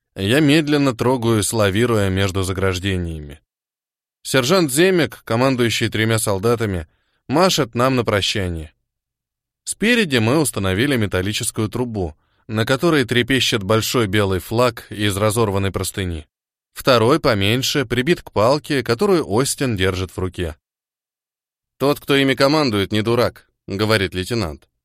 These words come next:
"Они пока что не приближаются на расстояние эффективного обстрела из пулемётов, сохраняя с каждой стороны дистанцию от полутора до двух километров. Зато если мы верно опознали миномёты,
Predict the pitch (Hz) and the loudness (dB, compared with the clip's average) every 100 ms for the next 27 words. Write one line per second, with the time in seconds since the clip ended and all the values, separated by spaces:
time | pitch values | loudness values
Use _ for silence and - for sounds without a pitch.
0 | _ _ _ - 98 160 180 165 160 - | _ _ _ -4 0 2 2 2 0 2
1 | 151 147 147 139 143 160 131 98 107 98 | 0 0 0 0 2 2 2 0 -2 -2
2 | 95 95 107 104 98 95 95 120 - 117 | -2 -2 0 0 0 0 -2 -4 -2 0
3 | 95 92 98 - 95 92 87 90 - 113 | 0 0 -2 -2 -4 -4 -4 -4 -2 0
4 | 123 120 85 78 - - 113 127 127 113 | 2 0 -4 -10 -12 -8 -4 0 2 2
5 | 98 - 110 92 95 - 98 98 104 90 | 0 0 0 0 -4 -4 -2 -2 -2 -4
6 | - 123 113 - 90 - 104 131 - 92 | -2 -2 -2 -2 -4 -2 -2 -2 -2 -2
7 | 87 90 101 - 101 95 98 87 - - | -2 -2 -4 -4 -2 -2 0 -2 -6 -20
8 | _ _ _ _ _ _ _ 92 101 - | _ _ _ _ _ _ _ -4 0 2
9 | 233 208 196 185 180 202 156 180 170 147 | 2 0 2 2 4 2 2 2 2 2
10 | 139 127 131 131 120 117 104 110 143 123 | 2 0 2 2 2 0 0 0 0 -4
11 | 80 | -8